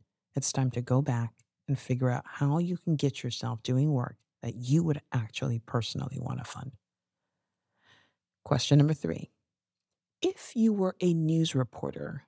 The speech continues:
who came across the findings of your research when it finally reaches fruition, when it finally reaches maturity,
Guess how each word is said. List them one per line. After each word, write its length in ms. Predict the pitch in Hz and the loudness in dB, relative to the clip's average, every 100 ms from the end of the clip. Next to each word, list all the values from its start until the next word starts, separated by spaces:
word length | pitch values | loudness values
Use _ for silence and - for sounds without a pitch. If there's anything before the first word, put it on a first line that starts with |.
| - | 0
who 140 | 156 - | 0 0
came 360 | - 233 262 | 0 4 4
across 460 | 285 - 190 170 - | 4 0 0 2 0
the 160 | - 135 | 0 0
findings 760 | - - 190 208 202 196 190 - | 0 -4 -2 0 0 0 -2 -2
of 160 | 156 | -4
your 180 | 143 143 | -2 -2
research 580 | 135 123 113 131 131 - | -2 -2 -2 -6 -8 0
when 100 | 135 | 0
it 80 | 135 | 0
finally 460 | - - 185 208 | -4 -2 2 2
reaches 520 | 190 170 170 160 156 - | 2 2 2 2 0 -2
fruition, 800 | - - 147 123 - - 71 | -10 -2 0 2 -2 -4 -2
when 100 | 127 | 0
it 100 | 135 | 0
finally 360 | - - 185 208 | -2 2 4 6
reaches 380 | 175 170 - - | 4 2 0 0
maturity, 720 | 135 - - 127 - 78 - | 0 0 -2 -2 -2 -6 -8